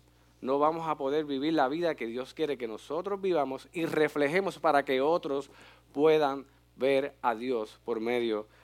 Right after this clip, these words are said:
de la iglesia. Y a lo mejor se están preguntando por qué estoy trayendo, ¿verdad? E-, este, este, estos datos sobre lo que es Dios y el hombre. Más adelan-, más adelante yo, ¿verdad? Le-, les haré explicar.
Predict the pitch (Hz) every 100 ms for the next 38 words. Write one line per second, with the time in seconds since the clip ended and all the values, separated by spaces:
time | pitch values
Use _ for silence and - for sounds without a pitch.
0 | _ - 107 107 107 107 - 120 107 104
1 | 95 - 82 _ _ _ _ _ _ _
2 | - 120 123 123 120 123 - 160 160 156
3 | 156 165 160 139 127 123 135 156 - 139
4 | - 139 143 143 156 139 131 - - _
5 | - 139 151 135 123 120 113 - 139 131
6 | 127 127 - 131 135 123 143 135 143 143
7 | 131 - 123 120 117 113 117 123 143 139
8 | 135 156 160 - - 147 156 170 185 151
9 | 127 - - - - 117 135 160 175 180
10 | 170 - 131 139 156 165 165 160 131 120
11 | 127 131 - _ _ _ - 104 110 151
12 | 139 117 113 107 98 101 107 - 113 -
13 | 113 92